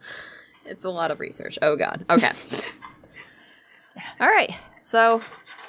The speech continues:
that's cool. So we're just gonna awkwardly, I guess, sign off.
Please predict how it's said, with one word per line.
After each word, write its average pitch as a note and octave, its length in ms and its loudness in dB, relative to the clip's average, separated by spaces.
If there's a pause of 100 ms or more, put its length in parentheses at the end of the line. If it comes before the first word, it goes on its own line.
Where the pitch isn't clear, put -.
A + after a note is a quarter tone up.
(760)
that's A3 180 4
cool. A#3 360 4
So G3+ 240 2
we're F#3+ 160 2
just G3 260 -2
gonna F#3+ 120 2
awkwardly, F3 760 0
I F3 100 0
guess, D#3 220 0
sign D3+ 260 2
off. D3 360 0